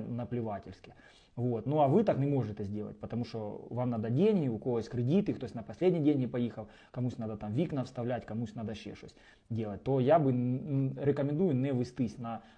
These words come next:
подруг, Если вам более-менее нормально работается, то работайте. Не збивайтесь в кучі, не міняйте десятками роботи, потому що потеряєте в деньгах. Ну, така, короче, порада.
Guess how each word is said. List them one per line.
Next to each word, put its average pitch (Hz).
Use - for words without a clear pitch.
подруг, 180
Если 131
вам 127
более-менее 123
нормально 120
работается, 135
то 117
работайте. 104
Не 120
збивайтесь 131
в -
кучі, 160
не 110
міняйте 110
десятками 104
роботи, 98
потому 107
що 98
потеряєте 113
в 98
деньгах. 95
Ну, 113
така, 110
короче, 104
порада. -